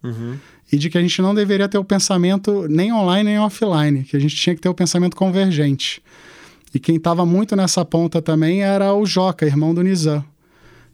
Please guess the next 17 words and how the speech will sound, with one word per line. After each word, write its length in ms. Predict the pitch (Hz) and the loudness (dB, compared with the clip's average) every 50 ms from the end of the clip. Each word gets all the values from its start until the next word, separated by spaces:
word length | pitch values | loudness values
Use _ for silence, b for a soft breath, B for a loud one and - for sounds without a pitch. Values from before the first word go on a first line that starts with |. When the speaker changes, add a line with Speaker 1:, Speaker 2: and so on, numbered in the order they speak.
| b _ _ | b _ _
Speaker 2:
que 680 | - - - 147 143 147 147 147 143 139 131 123 120 120 - _ _ _ _ _ _ _ _ _ _ - - - | -16 -6 -2 0 0 2 2 2 0 0 -2 -4 -6 -8 -12 _ _ _ _ _ _ _ _ _ _ -14 -4 -2
nessa 440 | 139 135 143 143 139 - - 156 147 | 0 0 2 0 0 0 0 0 2
época, 520 | 143 147 151 147 - 180 165 - - 190 185 185 185 185 185 170 151 170 185 _ - - - _ _ _ _ _ - | 2 0 0 0 0 -2 -2 0 -2 -2 0 0 0 0 -2 -2 -4 -8 -12 _ -20 -20 -20 _ _ _ _ _ -8
assim, 400 | 147 143 135 - - 151 147 139 | -6 -4 -2 0 0 0 0 0
pouca 340 | - 165 190 226 - 208 | 0 0 0 0 0 0
gente 220 | 175 170 185 180 - | 2 2 0 0 0
conhece 260 | 185 170 160 - - | 0 0 0 2 0
o 40 | 151 | 0
Joca, 420 | 131 151 147 139 127 - 139 131 | 0 0 0 -2 -2 -4 -2 -2
mas 460 | 131 135 143 143 139 - - - - b b b b b b b b _ | 0 0 0 0 0 -2 -4 -6 -10 b b b b b b b b _
eu 160 | - 147 170 165 | 0 0 0 0
que 80 | - - | -2 -2
trabalhei 360 | - 175 165 165 160 160 165 | -2 0 0 2 0 0 0
perto, 440 | 160 156 - 160 165 170 156 - - | -2 -2 0 0 0 0 -2 -4 -6
que 80 | - | -6
sou 160 | - - 160 156 | -2 0 2 2
amigo, 560 | 143 147 151 170 208 220 165 143 127 113 | 2 2 2 2 2 0 0 -2 -4 -6